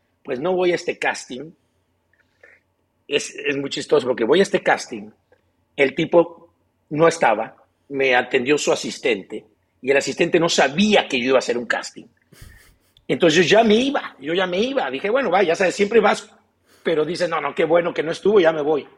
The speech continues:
Y en ese momento que me iba, me dice el tipo, "No, déjame te grabo", todavía con las grabadoras de antes, "No, déjame te grabo y dime algo de lo que quieras acerca de la música". Y empecé a hablar, y empecé a decir unas cosas, y ya, me fui. Pues no me habla el productor, Gino, que sigue siendo mi amigo actualmente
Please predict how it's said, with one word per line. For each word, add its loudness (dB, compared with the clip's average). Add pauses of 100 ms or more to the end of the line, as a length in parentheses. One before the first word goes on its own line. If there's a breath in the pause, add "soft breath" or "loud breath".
(460 soft breath)
Y -6
en -4
ese -2
momento -4
que -2
me 0
iba, 4
me -2
dice -6
el -8
tipo, -4
"No, -2
déjame 0
te -2
grabo", 4
todavía 2
con -4
las -2
grabadoras 0
de 0
antes, -4
"No, -2
déjame -4
te -2
grabo 2
y -12
dime -2
algo 2
de -4
lo -4
que -20
quieras 0
acerca -4
de 2
la 0
música". -2 (380 soft breath)
Y 0
empecé 2
a 8
hablar, 6
y -2
empecé -4
a -4
decir -6
unas -8
cosas, -4
y 2 (460)
ya, -4 (300)
me -10
fui. -8 (360)
Pues -10
no -4
me 0
habla 0
el -4
productor, -6
Gino, 0
que -4
sigue 0
siendo 0
mi 2
amigo 4
actualmente -2